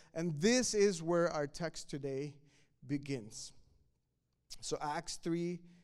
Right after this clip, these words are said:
chapter, uh, Acts chapter three, verses eleven through twenty-six, and it says this. While he clung to Peter and John, all the people,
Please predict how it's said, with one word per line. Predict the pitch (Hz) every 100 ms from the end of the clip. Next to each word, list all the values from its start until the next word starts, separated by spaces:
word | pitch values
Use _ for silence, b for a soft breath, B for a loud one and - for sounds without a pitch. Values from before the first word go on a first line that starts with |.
| B -
chapter, | 151 151 - 156 156 151 151 b b b
uh, | 135 127 127
Acts | 160 -
chapter | 190 180 190
three, | 170 175
verses | 143 143 147 131
eleven | 123 131 131 131 131 131
through | 123
twenty-six, | - 123 117 - - - - - - -
and | 127
it | 127
says | 131 - 123 110
this. | 117 - - - - _ _ _ _ _ _ - _ _ _ _ _ _
While | - 147 151
he | 147 220
clung | - 180 170 175
to | 208
Peter | 170 139 143 160
and | 170
John, | 131 113 117 139 - _ _ _ _ _ _ _ _
all | 143 170 180 180
the | 185
people, | - 147 135 127 127